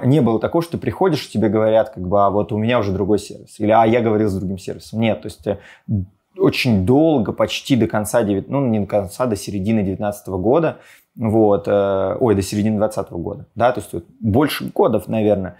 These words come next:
не было такого, что мы прям толкались лбами. Ближе к концу двадцатого года, то есть больше года с начала проекта,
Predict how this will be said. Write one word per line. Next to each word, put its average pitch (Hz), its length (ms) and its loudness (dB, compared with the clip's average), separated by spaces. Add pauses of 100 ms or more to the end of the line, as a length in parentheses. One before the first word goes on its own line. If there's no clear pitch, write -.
(200)
не 156 180 4
было 131 180 2
такого, 156 300 0
что - 160 -6
мы 143 100 0
прям 113 280 -2
толкались 113 560 0
лбами. 98 340 0
Ближе 123 320 0
к - 60 -10
концу 127 280 -2
двадцатого 113 480 -2
года, 170 520 0
то 123 80 -14
есть - 180 -16 (180)
больше 104 380 -2
года 95 540 0
с - 100 -20
начала 104 320 -2
проекта, 139 560 -2